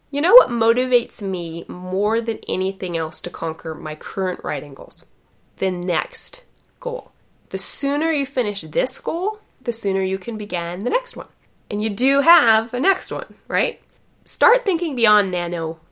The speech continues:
right now. What happens December first, other than It's a Wonderful Life reruns, of course? Well, you have fifty thousand more words to write. Well, you edit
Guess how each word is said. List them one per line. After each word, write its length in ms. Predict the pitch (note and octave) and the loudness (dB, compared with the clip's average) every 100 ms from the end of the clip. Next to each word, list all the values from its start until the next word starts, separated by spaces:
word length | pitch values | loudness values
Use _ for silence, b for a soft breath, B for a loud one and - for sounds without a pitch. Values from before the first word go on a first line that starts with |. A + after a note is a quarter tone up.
| _ | _
right 220 | E3 - | -2 0
now. 180 | A#2+ - _ _ _ _ | -2 -8 _ _ _ _
What 200 | G3 D4 | 0 2
happens 480 | E4 C4+ C4 B3 A#3+ | 4 4 4 2 0
December 480 | A3 G#3 G3+ F#3+ F#3 | -4 -2 -2 -2 -4
first, 540 | - D#3 - - - _ - | -6 -10 -6 -6 -8 _ -4
other 220 | E3+ F3 | 0 0
than 360 | E3+ D#3+ D3+ D3+ | 2 0 -2 -8
It's 140 | D3+ D3+ | -10 -8
a 40 | |
Wonderful 320 | D3 C#3+ - | -8 -8 -8
Life 300 | D3 C3+ C3+ | -8 -8 -10
reruns, 420 | C#3+ B2+ - - - | -12 -12 -12 -14 -14
of 140 | - | -16
course? 300 | - - - _ _ _ - | -18 -18 -20 _ _ _ -10
Well, 300 | F#3 F3 F3+ | 0 4 4
you 160 | A3 | 2
have 240 | A3+ G#3+ G#3 | 0 -2 -2
fifty 260 | G3+ G#3+ | -6 -6
thousand 380 | G#3+ F#3 G3 A#3 | -2 0 0 0
more 340 | B3 F#4 G4+ | 2 6 6
words 520 | C#4 F3+ - - - - _ _ - | 4 0 -4 -12 -12 -12 _ _ -14
to 100 | - | -6
write. 280 | E3+ - - _ _ _ _ - | -6 -6 -14 _ _ _ _ -4
Well, 160 | F3 | -2
you 220 | F3 G3 - | -2 -4 0
edit 480 | C#4 D4+ C4 - | 2 4 2 -2